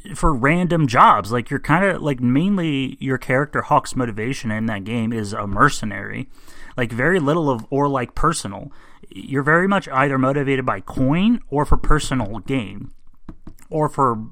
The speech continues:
you know, personal help. Like, you, you either are helping a friend or you're working for someone for money. And I really love that. That's very, like, working class of Dragon Age two. You know, it's Dragon Age two. Sick game. I recommend playing Dragon Age two.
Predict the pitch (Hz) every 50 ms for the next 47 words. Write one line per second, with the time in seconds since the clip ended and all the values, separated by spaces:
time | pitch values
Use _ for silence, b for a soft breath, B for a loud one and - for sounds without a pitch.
0 | - 110 110 131 104 101 - - - 127 - - 110 98 147 - 131 120 110 -
1 | - - - 151 147 156 165 170 170 151 147 160 185 202 220 240 220 196 170 135
2 | - - - 160 165 - 226 214 202 165 - - - 139 131 165 214 247 285 285
3 | 294 285 B B B B B B B B B B B - - 160 170 165 156 156
4 | 156 151 143 131 117 123 151 143 - - 113 107 - - 101 - - 107 98 98
5 | 98 95 98 - 131 110 107 104 98 - - - 143 B B B B - 208 254
6 | 254 247 240 214 226 269 277 262 254 226 185 180 175 170 143 127 120 107 101 107
7 | - 139 156 143 156 196 208 214 208 202 190 175 165 - - 127 127 151 156 151
8 | - 147 135 131 127 - - 147 135 117 107 101 92 - - - - 117 107 110
9 | 123 117 110 107 107 107 104 101 - - - - 110 101 101 104 107 135 - -
10 | - - - - b b b b b b b - 117 123 123 123 120 127 117 113
11 | 123 123 160 170 170 180 165 170 165 151 139 - - - 147 113 98 101 104 -
12 | - - - - 190 - - - - 147 123 104 95 104 104 107 135 - - 120
13 | 139 165 160 - 175 160 160 156 147 143 - - 165 143 135 123 123 120 131 123
14 | 120 117 120 117 110 107 104 101 - - - 120 101 101 110